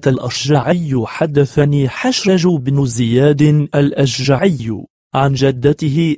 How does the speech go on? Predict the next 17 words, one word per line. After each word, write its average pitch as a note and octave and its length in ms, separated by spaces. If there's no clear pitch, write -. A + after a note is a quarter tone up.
أم G#3+ 260
أبيه C#3+ 680
أنها B2+ 520
قالت: E3 560
خرجت D3+ 560
مع D3+ 380
رسول E3+ 480
الله C3 560
صلى G3+ 460
الله C#3 640
عليه A#2+ 520
وسلم D3 800
في C#3+ 160
غزاة C#3 640
خيبر C3 560
وأنا C3+ 560
سادس C3 640